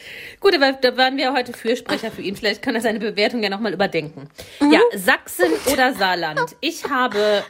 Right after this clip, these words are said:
Speaker 1: eins, zwei, drei, fünf.
Speaker 2: Ich habe vier, aber das erste ist schon, schießt schon
Speaker 1: Ich
Speaker 2: alles
Speaker 1: habe
Speaker 2: ab. Aber dann
Speaker 1: fünf,
Speaker 2: fängst
Speaker 1: fünf.
Speaker 2: du an. Fünf, fünf.
Speaker 1: Ja.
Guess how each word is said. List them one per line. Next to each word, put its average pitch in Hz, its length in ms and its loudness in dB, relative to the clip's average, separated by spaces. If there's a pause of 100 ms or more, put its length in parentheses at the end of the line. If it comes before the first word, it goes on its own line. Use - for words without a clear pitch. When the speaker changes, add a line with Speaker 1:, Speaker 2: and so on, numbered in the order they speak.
(320)
Speaker 1:
eins, 240 360 -2
zwei, 196 160 0
drei, 202 180 -2
fünf. - 400 -2 (520)
Speaker 2:
Ich 359 220 -4
habe 339 200 2
vier, 269 520 2
aber 277 200 4
das 320 200 -4
erste 269 360 0
ist 277 220 -8
schon, 277 240 0
schießt - 400 -8
schon 247 120 2
Speaker 1:
Ich 202 80 -2
Speaker 2:
alles 190 300 2
Speaker 1:
habe 180 100 -2
Speaker 2:
ab. 202 140 0
Aber - 140 0
dann 233 140 2
Speaker 1:
fünf, - 40 -10
Speaker 2:
fängst 190 320 2
Speaker 1:
fünf. 233 160 2
Speaker 2:
du - 60 -6
an. 180 140 -6 (640)
Fünf, 392 300 2
fünf. - 460 0
Speaker 1:
Ja. 190 180 2